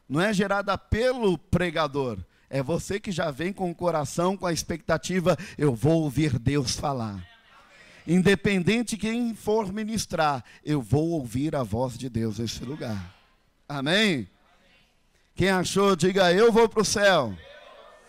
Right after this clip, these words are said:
Quem não achou, diga, "Eu vou também." Ah, todos acharam, né? O povo tudo afiado aí na palavra.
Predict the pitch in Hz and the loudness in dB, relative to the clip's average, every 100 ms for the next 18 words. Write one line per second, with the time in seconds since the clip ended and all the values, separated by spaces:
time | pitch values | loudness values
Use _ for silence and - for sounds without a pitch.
0 | - - - - _ _ _ - 165 170 | -20 -20 -20 -20 _ _ _ -8 -2 2
1 | 175 170 - 180 175 165 165 180 175 196 | 2 2 0 -2 -2 0 2 2 0 -2
2 | 214 202 214 190 131 85 - _ _ _ | -2 0 2 2 0 -6 -14 _ _ _
3 | _ _ _ _ _ _ _ _ _ _ | _ _ _ _ _ _ _ _ _ _
4 | _ _ 113 101 - 139 127 156 - 127 | _ _ -18 -16 -10 -10 -8 -8 -6 -8
5 | 127 117 123 131 - 131 117 143 139 135 | -8 -6 -8 -8 -8 -12 -10 -12 -10 -12
6 | - 135 123 123 107 117 113 110 117 113 | -10 -6 -6 -6 -8 -10 -10 -10 -12 -10
7 | 120 135 135 139 139 | -8 -6 -6 -8 -8